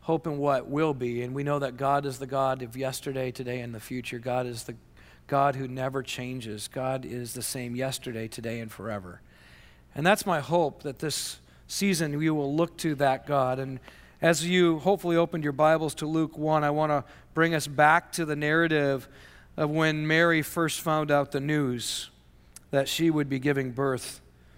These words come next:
to a Savior. Let's look at verse six,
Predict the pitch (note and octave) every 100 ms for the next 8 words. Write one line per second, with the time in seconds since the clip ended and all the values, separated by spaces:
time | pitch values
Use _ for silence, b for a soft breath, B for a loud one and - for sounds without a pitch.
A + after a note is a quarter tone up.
0 | b b - D3 C3+ - C#3 B2 G2 F2+
1 | - - - - - - - - - -
2 | - - E3 E3 A#2+ C#3 B2 C#3+ -